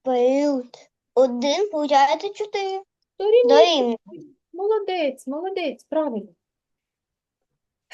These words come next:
Speaker 2: Зараз пропоную подивитись відео про склад числа. Що ж нам допоможуть веселі олівці? Склад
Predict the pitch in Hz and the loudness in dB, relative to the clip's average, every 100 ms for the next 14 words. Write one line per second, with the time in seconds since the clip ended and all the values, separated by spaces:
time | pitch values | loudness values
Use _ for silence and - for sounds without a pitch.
0 | - - 320 349 339 294 262 359 359 262 | -18 -4 0 0 0 -4 -4 -2 0 0
1 | 233 262 302 269 254 202 214 208 240 330 | -2 -2 -2 -4 -8 -6 -4 -2 -2 0
2 | 427 415 247 277 349 392 392 - - 220 | -2 -2 -2 0 2 2 0 -4 -10 -2
3 | 226 285 311 311 - 247 262 - - 240 | 0 0 -4 -6 -10 -6 -6 -6 -4 0
4 | 254 190 - _ _ _ _ _ _ _ | 0 -2 -10 _ _ _ _ _ _ _
5 | _ - - - - 349 311 269 - 254 | _ -18 -18 -14 -8 -2 0 -2 -4 -4
6 | 349 415 339 247 - 220 220 359 440 453 | -2 -2 0 -2 -2 -4 -2 2 2 2
7 | 440 214 214 208 - 185 196 220 240 233 | 0 0 -4 -4 -10 -6 -2 0 0 -2
8 | 190 208 240 226 - - 285 254 208 - | -4 -2 -2 -4 -12 -10 -6 -6 -8 -14
9 | - - - - 302 320 311 294 233 | -20 -20 -12 -4 0 2 2 -2 -4